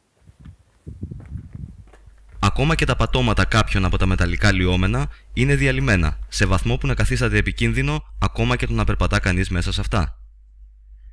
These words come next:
Αυτός ο χαρακτηριζόμενος οικισμός δεν διαθέτει σύνδεση με το δίκτυο ίδρευσης, αποχέτευσης ή ηλεκτρισμού. Η ίδρευση θα γίνεται από τρεις δεξαμενές,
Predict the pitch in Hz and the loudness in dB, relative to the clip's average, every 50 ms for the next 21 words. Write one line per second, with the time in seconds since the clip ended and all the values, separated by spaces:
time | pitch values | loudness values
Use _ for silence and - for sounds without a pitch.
0 | - - - - - - - - - - - - - - 101 - - 139 151 - | -20 -20 -20 -20 -20 -20 -20 -18 -18 -18 -16 -8 -2 2 2 2 2 0 -2 -2
1 | - 156 143 127 - 123 107 104 - - 113 104 101 95 107 123 131 127 117 113 | -2 -2 0 0 2 2 2 2 0 0 0 0 0 0 0 0 0 0 0 -2
2 | 107 - - - - 98 - - 101 107 107 92 107 - - - - 104 107 127 | -2 -2 -2 -2 0 0 0 2 2 2 2 0 0 -2 -4 -6 -6 -2 -2 0
3 | 143 143 139 117 101 - 104 90 85 87 - - 101 92 90 87 - - 90 87 | 0 2 4 4 4 4 2 0 0 0 -2 0 0 0 0 0 0 0 0 0
4 | 80 90 87 85 95 - - - 87 85 85 85 85 90 92 - - - 127 - | 0 0 0 0 0 0 0 0 0 2 2 2 2 0 0 -2 -2 -4 -4 -4
5 | - - - 101 92 - 87 - - 104 101 - 104 - - 131 131 - - - | -4 -2 -2 0 0 0 0 2 2 2 2 2 0 -2 -2 -2 -2 -4 -4 -4
6 | - 117 120 120 117 113 104 - 113 113 98 104 95 85 78 - - - - - | -2 0 0 2 2 0 0 0 0 -2 0 -2 -2 -2 -4 -6 -10 -18 -20 -20
7 | - - - - - - - - - - 92 92 98 127 139 113 98 95 - - | -20 -20 -20 -20 -20 -20 -20 -12 -6 0 2 2 4 4 4 4 4 4 4 2
8 | - 135 - - 107 101 101 123 127 120 113 110 104 101 - 98 - 110 127 123 | 0 0 2 2 2 2 2 2 0 0 2 2 2 2 2 0 0 0 0 0
9 | 113 110 - - 98 90 85 82 90 104 123 147 - | 0 0 0 2 2 2 2 2 2 2 2 0 -2